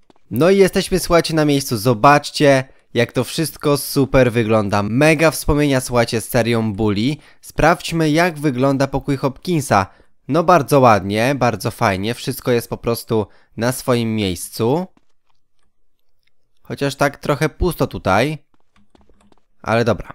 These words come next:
Słuchajcie, zobaczmy, jak wyglądają pokoje, ponieważ, jak wiecie, niestety nie można było zobaczyć, jak wyglądają pokoje w tej grze, a wyglądają one właśnie tak. Więc zagadka wyjaśniona i, słuchajcie, nie przedłużając, lećmy już do szkoły.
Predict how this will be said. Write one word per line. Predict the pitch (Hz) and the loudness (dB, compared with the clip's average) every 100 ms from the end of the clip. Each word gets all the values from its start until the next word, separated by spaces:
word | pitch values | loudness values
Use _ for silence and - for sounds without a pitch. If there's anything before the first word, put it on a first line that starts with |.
| - - | -20 -4
Słuchajcie, | 190 156 - 95 | 2 2 2 -2
zobaczmy, | 117 180 196 196 180 | 2 2 2 -2 0
jak | 165 196 165 | 2 0 0
wyglądają | 170 165 151 160 156 | 0 0 2 0 0
pokoje, | - 147 - 127 98 104 151 - - | -2 -4 0 0 2 2 0 -4 -8
ponieważ, | 123 156 165 - | -4 0 -2 0
jak | 180 139 | -4 -4
wiecie, | 127 190 190 190 | 0 0 0 -2
niestety | 175 156 170 160 | -2 -2 -4 -4
nie | 156 151 | -4 -2
można | 151 156 131 | -2 -2 -2
było | 127 | -2
zobaczyć, | 123 123 127 - | -2 -2 -2 -4
jak | 117 | -6
wyglądają | 117 113 117 113 | -6 -4 -4 -4
pokoje | - 113 117 98 | -6 -6 -2 -2
w | - | -2
tej | 95 | -6
grze, | 90 101 123 165 - _ _ | -6 0 2 2 -2 _ _
a | - 185 | -4 0
wyglądają | 170 151 131 120 | 0 0 0 0
one | 110 104 | -2 -2
właśnie | 95 95 107 101 | -4 -4 -6 -2
tak. | 185 180 - - _ _ - | 2 2 0 -12 _ _ -10
Więc | 107 120 101 | -6 -4 -2
zagadka | 90 131 123 120 - 90 | 0 2 2 -2 -4 -6
wyjaśniona | 92 180 165 151 170 151 143 143 - - - | -2 0 0 0 -4 -2 -2 -4 -12 -20 -14
i, | |
słuchajcie, | - 196 - | -2 0 0
nie | 123 160 | -2 -2
przedłużając, | - 196 175 185 185 180 175 165 - | -2 -4 -2 -2 0 0 0 -4 -2
lećmy | 139 170 - 156 | 0 0 -2 0
już | 139 98 | 0 -2
do | 92 156 | -2 -2
szkoły. | 160 - 175 170 160 | -2 -2 2 4 4